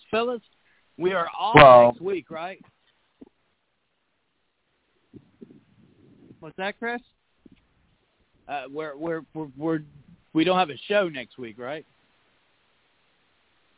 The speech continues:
Speaker 3: Yes, we do have a show next week.
Speaker 1: Oh, okay. I thought in the beginning of the year we had, uh, agreed to not. Okay, that's cool. Uh, we'll,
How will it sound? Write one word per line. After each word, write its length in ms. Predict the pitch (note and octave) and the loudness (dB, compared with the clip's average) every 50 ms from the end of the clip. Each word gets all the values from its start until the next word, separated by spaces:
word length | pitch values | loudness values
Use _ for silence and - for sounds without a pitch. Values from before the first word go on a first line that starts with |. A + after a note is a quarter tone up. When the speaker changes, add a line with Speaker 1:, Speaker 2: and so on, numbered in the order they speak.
| _ _ _ _ _ _ _ _ _ _ _ _ _ _ _ - | _ _ _ _ _ _ _ _ _ _ _ _ _ _ _ -10
Speaker 3:
Yes, 200 | F3+ G3 G3+ F#3 - | -8 -8 -8 -6 -8
we 100 | G#3 G3 | -10 -6
do 100 | F#3 G#3+ | -6 -6
have 140 | A3+ G#3 F#3 | -6 -6 -10
a 40 | |
show 160 | F3+ - F#3 F3 | -12 -12 -12 -12
next 260 | D#3+ D#3 D3 - - | -12 -14 -16 -14 -14
week. 200 | D#3 D3 C3+ C3+ _ _ _ _ _ _ _ _ _ - _ _ _ _ _ _ _ _ _ _ _ _ _ _ _ _ _ _ _ _ _ _ _ _ _ _ _ _ _ _ - | -14 -14 -14 -16 _ _ _ _ _ _ _ _ _ -20 _ _ _ _ _ _ _ _ _ _ _ _ _ _ _ _ _ _ _ _ _ _ _ _ _ _ _ _ _ _ -18
Speaker 1:
Oh, 400 | D3+ C3+ A2+ A2+ A#2 C3 C#3+ C#3+ - | -16 -14 -14 -12 -12 -12 -12 -12 -10
okay. 260 | - B2+ A#2 A#2 B2 B2+ C3 | -10 -10 -10 -10 -12 -16 -14
I 20 | |
thought 340 | - - F#3+ E3 E3+ D#3+ D3 | -12 -12 -12 -10 -12 -14 -12
in 220 | D#3 D#3+ E3 D#3+ D#3 | -14 -14 -14 -12 -12
the 100 | D3+ D3 | -14 -12
beginning 420 | D3 D#3+ D#3 D#3+ E3 D#3+ D#3 D3+ | -12 -10 -8 -8 -8 -8 -10 -12
of 80 | D3 C#3+ | -12 -10
the 80 | C#3 | -10
year 260 | C#3 D3+ D3+ C#3+ C3+ | -8 -6 -6 -6 -6
we 220 | B2 B2+ C3 C3 C3+ | -6 -8 -8 -8 -8
had, 240 | B2+ B2 B2 A#2+ - - _ - | -8 -8 -10 -10 -12 -12 _ -6
uh, 220 | B2 A#2+ A#2+ B2 | -4 -4 -2 -2
agreed 420 | A#2+ A#2+ A#2 C3+ C3+ C3+ C3 A#2 - - | -4 -4 -4 -2 -2 -2 -2 -4 -6 -10
to 80 | B2 | -8
not. 240 | A#2+ B2 B2 A#2+ G#2+ F#2+ A#2 | -4 -2 -4 -4 -4 -6 -10
Okay, 320 | A2+ - B2 A2 G#2+ G#2 - | -8 -6 -4 -4 -4 -4 -4
that's 200 | B2 D3 C3+ - | -4 -4 -4 -2
cool. 260 | - D#3 C3 A#2+ - - - - _ _ _ - _ | -2 -2 -2 -2 -6 -10 -20 -20 _ _ _ -18 _
Uh, 460 | C3 D3 D#3+ D#3+ E3 E3 E3 E3 D#3+ D#3 | -2 -2 -2 -2 -4 -8 -8 -10 -10 -12
we'll, 280 | D#3 E3+ F3 F3 E3 | -12 -12 -12 -12 -12